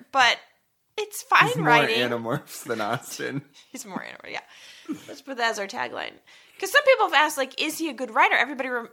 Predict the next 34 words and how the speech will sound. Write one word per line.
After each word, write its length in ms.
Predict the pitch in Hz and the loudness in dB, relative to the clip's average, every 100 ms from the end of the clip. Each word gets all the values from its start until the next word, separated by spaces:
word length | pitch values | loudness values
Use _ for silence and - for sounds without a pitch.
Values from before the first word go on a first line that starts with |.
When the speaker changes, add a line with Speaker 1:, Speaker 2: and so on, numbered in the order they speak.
| - | -12
Speaker 1:
remembers 440 | 240 226 220 233 | -8 -8 -8 -10
him 120 | 233 | -10
being 140 | 214 196 | -12 -12
a 60 | |
really 220 | 185 185 | -12 -10
good 160 | 185 185 | -10 -10
writer, 300 | 196 170 165 | -6 -6 -6
like 160 | 175 - | -10 -14
the 80 | 196 | -20
Christian 720 | - 214 - - 190 196 190 | -16 -14 -12 -12 -14 -14 -12
Stephen 380 | - 185 175 175 | -12 -14 -16 -16
King. 400 | - 151 170 175 _ _ _ _ _ _ _ _ _ _ _ | -16 -16 -18 -20 _ _ _ _ _ _ _ _ _ _ _
And 120 | 214 | -10
I 80 | 254 | -8
don't 140 | 262 247 | -8 -8
think 140 | 226 | -12
he's 160 | 208 196 | -12 -14
as, 180 | 185 - _ _ - | -16 -18 _ _ -6
that 200 | 190 - | -4 -4
good. 120 | - - _ _ _ | -12 -12 _ _ _
But 220 | 107 254 | -18 -10
he's 100 | 320 | -2
Speaker 2:
Mm-hmm. 60 | 480 | 0
Speaker 1:
not 100 | - | 0
terrible. 520 | 269 214 - 57 - - | 2 0 -2 -12 -14 -14
Speaker 2:
Mm-hmm. 280 | 117 117 110 117 _ _ - | -14 -14 -16 -18 _ _ -18
Speaker 1:
And 100 | 233 | -12
when 100 | 233 | -8
your 100 | 220 | 2
bar 140 | 247 | 2
is 80 | - | 2
pretty 180 | - 226 | -6 -12
low. 460 | 208 190 165 165 220 _ - | -6 -2 -2 -4 -10 _ -6
Speaker 2:
Right. 300 | 139 120 | -2 -2